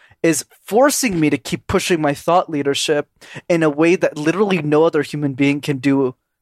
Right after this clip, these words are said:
in the world, literally, because you've asked me so many questions as one person, you know so much about me. So because of that, it's actually super beneficial. So even if the thing gets no downloads, I'll actually keep doing this forever 'cause of the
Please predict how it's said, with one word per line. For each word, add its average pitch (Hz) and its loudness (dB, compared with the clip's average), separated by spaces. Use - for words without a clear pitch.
in 160 0
the 135 -2
world, 135 0
literally, 143 -2
because 180 -2
you've 165 -2
asked 160 2
me 151 -2
so 147 0
many 139 -4
questions 131 -4
as 135 0
one 135 0
person, 151 -4
you 143 -4
know 143 2
so 139 0
much 131 -2
about 127 0
me. 135 -16
So - 0
because 202 -2
of 349 -2
that, 131 2
it's 165 -2
actually 185 0
super - 0
beneficial. 131 -4
So 185 0
even 302 2
if 262 -2
the 180 0
thing 190 -4
gets 151 -2
no 147 2
downloads, 143 0
I'll 226 6
actually 208 2
keep 139 -6
doing 147 2
this 131 -2
forever 131 -2
'cause 135 -12
of 123 -18
the 127 -4